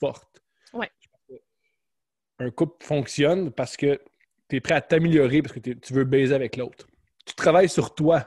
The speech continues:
Speaker 1: parce que tu veux continuer à baiser avec l'autre. Je, je trouve, je trouve que c'est une, un beau, euh, un beau moteur. Alors, je crois que c'est primordial et j'ai jamais eu de relation amoureuse qui, la première date, on faisait pas l'amour. Je trouve que c'est dans mes valeurs à moi, là,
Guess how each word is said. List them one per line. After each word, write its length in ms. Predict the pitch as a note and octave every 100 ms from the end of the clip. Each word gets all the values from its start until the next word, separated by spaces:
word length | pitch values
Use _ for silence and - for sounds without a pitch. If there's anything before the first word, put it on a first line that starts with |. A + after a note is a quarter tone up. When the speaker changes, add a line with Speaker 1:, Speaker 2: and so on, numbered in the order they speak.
| -
Speaker 1:
parce 100 | -
que 80 | C#3
tu 120 | D3
veux 40 | C3+
continuer 400 | F#3 D#3 D#3 D#3
à 40 |
baiser 300 | C#3+ C#3+ C#3
avec 220 | C3 A#2+
l'autre. 180 | C#3+ B2
Je, 100 | A#2+ B2
je 120 | D3
trouve, 200 | - E3 -
je 60 | -
trouve 120 | D#3+
que 60 | D3
c'est 180 | - C3
une, 140 | B2+
un 120 | B2
beau, 360 | B2 D3 E3 D3+
euh, 180 | C3+ B2
un 60 | B2+
beau 160 | D#3+
moteur. 420 | E3 B2+ D3 G2 - _ _ - - _ _ _ _ _ _ _ _ _ _ _ _ _ _ _ _ -
Alors, 120 | A2+
je 40 | -
crois 120 | D3
que 60 | -
c'est 140 | C3
primordial 680 | - - C#3+ A#2+ B2 C3+ C3+
et 60 |
j'ai 140 | A2+ A#2+
jamais 280 | G#2 C#3+
eu 20 | C#3+
de 60 |
relation 340 | C3 A#2+ - C3
amoureuse 500 | B2 A#2 B2 A#2 -
qui, 240 | - - B2+
la 120 | A2+
première 340 | - C3 A#2+
date, 180 | A#2 A#2+
on 60 | A2
faisait 160 | A2
pas 80 | A2+
l'amour. 240 | A2 G#2+ - _ _ _ _ _ -
Je 60 | -
trouve 200 | C3+ A2+
que 100 | A#2+
c'est 420 | - - A#2+ A#2+ B2
dans 280 | A2+ B2 C3
mes 300 | C#3+ C#3 E3
valeurs 300 | C#3+ C#3 C#3
à 60 | C3
moi, 340 | C3+ D3 C#3
là, 120 | B2